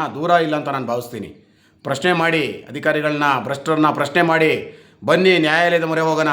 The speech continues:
ಈಗ ಅವ್ರಿಗೆ ಹೆಂಗೆ ಒತ್ತಾಯಪೂರ್ವಕವಾದಂತಹ ಇದನ್ನ ಮಾಡಬೇಡಿ ಅಂತೇಳಿ ನ್ಯಾಯಾಲಯ ಕೊಟ್ಟಿದೆಯೋ, ಅದೇ ರೀತಿ ನಮಗೂ ಕೂಡ ಕೊಡ್ಲಿ. ನಾವು ಕೂಡ ಸರ್ಕಾರದ ನಿಯಮದ ಪ್ರಕಾರವಾಗಿ ಸರ್ಕಾರ ಆದೇಶ ಮಾಡಿರೋ ಟ್ಯಾಕ್ಸ್ ಕಟ್ಟಲ್ಲ ಅಂತೇಳಿ,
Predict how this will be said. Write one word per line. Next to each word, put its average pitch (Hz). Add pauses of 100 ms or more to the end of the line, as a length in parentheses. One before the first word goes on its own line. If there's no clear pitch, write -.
(340)
ಈಗ 147
ಅವ್ರಿಗೆ 160
ಹೆಂಗೆ 165 (360)
ಒತ್ತಾಯಪೂರ್ವಕವಾದಂತಹ 156 (840)
ಇದನ್ನ 156
ಮಾಡಬೇಡಿ 170
ಅಂತೇಳಿ 160
ನ್ಯಾಯಾಲಯ 156
ಕೊಟ್ಟಿದೆಯೋ, 165
ಅದೇ 143
ರೀತಿ 156
ನಮಗೂ 170
ಕೂಡ 185
ಕೊಡ್ಲಿ. 139
ನಾವು 208
ಕೂಡ 214 (140)
ಸರ್ಕಾರದ 185
ನಿಯಮದ 180
ಪ್ರಕಾರವಾಗಿ 175
ಸರ್ಕಾರ 165
ಆದೇಶ 170
ಮಾಡಿರೋ 156
ಟ್ಯಾಕ್ಸ್ 151
ಕಟ್ಟಲ್ಲ 156
ಅಂತೇಳಿ, 143